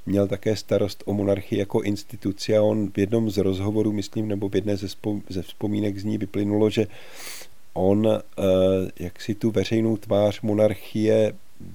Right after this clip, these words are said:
považoval za důležitou a sám se cítil jaksi povinován k ní přispět. A, eh, ty jeho výroky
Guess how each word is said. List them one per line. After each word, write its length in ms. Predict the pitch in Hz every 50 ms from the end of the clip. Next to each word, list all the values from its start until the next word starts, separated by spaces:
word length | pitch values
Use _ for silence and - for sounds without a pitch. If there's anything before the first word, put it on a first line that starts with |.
| - - -
považoval 640 | - 95 95 98 95 92 110 104 110 107 113 110
za 140 | 101 113 113
důležitou 840 | 110 107 95 87 - - - 98 98 - - 95 95 101 107 107 - -
a 180 | - 98 98 - - - - - - - - - -
sám 420 | - - - 107 92 98 101 101
se 180 | 95 - 113 104
cítil 520 | - - - 98 92 - - 110 104 101
jaksi 280 | 98 95 - - - 104
povinován 720 | - - 98 92 104 104 107 101 101 107 104 107 107 104
k 100 | - -
ní 140 | 110 110 107
přispět. 680 | - - - 107 - - - - - 78 73 - - - -
A, 220 | 90 120 117 110 - - - - - - - - - - -
eh, 200 | - 95 85 - - - - - - -
ty 300 | - 98 95 98 98 98 - -
jeho 320 | 90 92 92 92 113 113
výroky 760 | 113 101 95 101 104 107 101 - - - 117 113 113 110 -